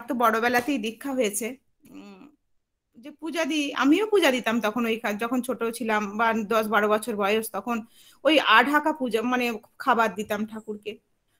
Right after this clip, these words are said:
আমার পরমপিতা কত সুন্দর, যা কিছু, সব কিছু ওনার science ভিত্তিক। আমরা পূজা দিই এখন কেমন করে? ঢেকে, সুন্দর করে। কেন?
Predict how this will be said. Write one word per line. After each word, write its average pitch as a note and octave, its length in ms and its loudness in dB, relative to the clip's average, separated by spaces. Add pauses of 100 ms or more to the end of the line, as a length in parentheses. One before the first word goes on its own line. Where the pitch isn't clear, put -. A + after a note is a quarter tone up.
আমার D#4 220 -8
পরমপিতা C4+ 720 -2
কত A#3 260 2
সুন্দর, C4+ 500 2
যা C#4 340 4
কিছু, G4 640 4
সব C#4+ 260 2 (120)
কিছু F#4 260 0
ওনার F#4 200 0
science B3+ 600 0
ভিত্তিক। G#3 500 -2 (1700)
আমরা B3+ 260 -6
পূজা C#4 300 -2
দিই C#4+ 160 0
এখন C#4 280 4
কেমন C4 320 6
করে? E4 320 0 (580)
ঢেকে, A#3 560 6
সুন্দর C4 560 6
করে। G#3 420 -2 (580)
কেন? C4+ 220 4